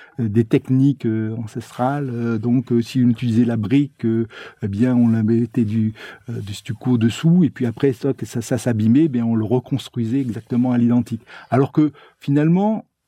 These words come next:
quand on regarde, nous, dans notre, euh, civilisation, en fait, euh,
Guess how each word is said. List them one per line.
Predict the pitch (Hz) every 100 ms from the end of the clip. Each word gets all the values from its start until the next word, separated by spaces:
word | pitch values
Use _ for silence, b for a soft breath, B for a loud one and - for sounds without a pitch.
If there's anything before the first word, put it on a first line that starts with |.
| -
quand | 143
on | 143
regarde, | 143 156 170 143
nous, | 135 147 165
dans | 135
notre, | 127 131 123 127
euh, | 120 120 113 B B - -
civilisation, | 135 147 143 139 139 156 156 143
en | 107
fait, | 135 151 170 -
euh, | 127 127 127